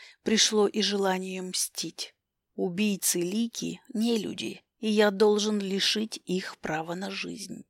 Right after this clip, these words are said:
Даст мне Сальников оружие, и я готов убивать. А если вдруг наёмник налетит на меня из-за кустов, я без колебаний воткну ему нож в сердце. «Уходить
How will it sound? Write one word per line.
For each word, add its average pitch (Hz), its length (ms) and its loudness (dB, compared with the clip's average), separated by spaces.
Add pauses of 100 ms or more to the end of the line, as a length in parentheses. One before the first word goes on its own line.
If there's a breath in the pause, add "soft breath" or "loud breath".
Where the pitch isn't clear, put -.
(680)
Даст 220 560 2
мне 180 380 -4
Сальников 175 760 -4
оружие, 185 600 -2 (360)
и 233 120 -2
я 202 520 4
готов 190 720 -2
убивать. 170 640 -6 (420)
А 175 120 8
если 190 360 6
вдруг 185 360 2
наёмник 190 560 2
налетит 190 480 0
на 185 120 0
меня 190 260 0
из-за 180 420 -4
кустов, - 560 -2 (360)
я 214 240 2
без 208 300 0
колебаний 190 800 -2
воткну 185 500 -2
ему 190 380 -6
нож 190 480 -6 (120)
в - 80 -10
сердце. - 680 -6 (1200)
«Уходить 170 1000 -2